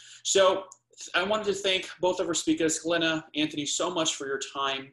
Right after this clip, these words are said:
for taking the, um, energy to prepare this and to showcase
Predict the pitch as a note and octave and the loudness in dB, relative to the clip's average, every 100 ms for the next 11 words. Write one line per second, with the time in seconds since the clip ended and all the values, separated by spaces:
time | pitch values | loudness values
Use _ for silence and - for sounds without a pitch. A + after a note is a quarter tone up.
0 | _ - _ C#3 C3 D3+ D3+ C#3+ C3+ B2+ | _ -20 _ -4 0 0 0 -4 -6 -4
1 | A#2+ A#2 A2+ A2 A2 _ _ _ _ - | -4 -2 -4 -4 -8 _ _ _ _ -8
2 | - - D3+ C#3+ D3 C#3+ B2+ - - C#3 | -4 0 0 2 0 0 -4 -6 -6 0
3 | C3+ C3 B2+ A#2+ A2 - - A2+ - B2+ | 0 0 -2 -4 -10 -12 -10 -8 -4 -4
4 | B2+ B2+ B2+ - | -2 -4 -2 -6